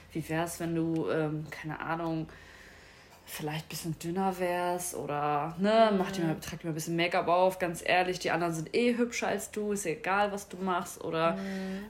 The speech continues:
Speaker 1: ähm, auch so Gedanken wie von wegen, „Ich konzentriere mich jetzt und will weg vom Ego.“ Selbst das ist eigentlich das Ego, weil du bist nur weg vom Ego, wenn du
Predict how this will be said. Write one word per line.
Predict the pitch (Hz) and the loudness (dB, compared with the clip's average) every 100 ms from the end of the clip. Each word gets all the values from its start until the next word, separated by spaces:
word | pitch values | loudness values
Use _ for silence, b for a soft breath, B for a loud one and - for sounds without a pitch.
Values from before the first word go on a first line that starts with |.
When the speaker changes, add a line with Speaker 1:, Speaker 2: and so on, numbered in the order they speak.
| - | 0
Speaker 1:
ähm, | 196 196 185 - - | 2 2 -2 -4 8
auch | 220 | 8
so | - 240 | 8 2
Gedanken | 208 202 233 269 220 202 | 2 6 6 4 0 0
wie | 208 214 | 0 -4
von | 202 185 | -2 2
wegen, | 190 196 196 - | 2 2 0 -6
„Ich | - | -10
konzentriere | - 180 - 170 - 208 220 | -6 -6 -4 -6 -2 -2 2
mich | 240 247 - - | 4 2 -2 -2
jetzt | 240 247 254 - - | 2 2 0 -4 -6
und | 185 185 170 | -6 -6 0
will | 196 202 180 | 2 4 2
weg | 190 | 0
vom | - 170 156 | -2 -6 -2
Ego.“ | 156 160 160 156 185 | -2 0 0 -2 0
Selbst | 185 180 - | 0 0 -2
das | - 214 233 | 4 4 4
ist | 175 - | -2 0
eigentlich | 156 156 - | 0 0 -4
das | 160 - | -6 -4
Ego, | 123 156 160 | -4 -2 2
weil | 165 170 175 B B B B B - - | 4 4 0 B B B B B -18 -2
du | 185 | 2
bist | 240 - | 2 6
nur | 254 269 | 6 8
weg | 269 | 4
vom | 269 220 | 4 0
Ego, | 220 233 262 | 2 2 4
wenn | 190 | 4
du | 196 | 2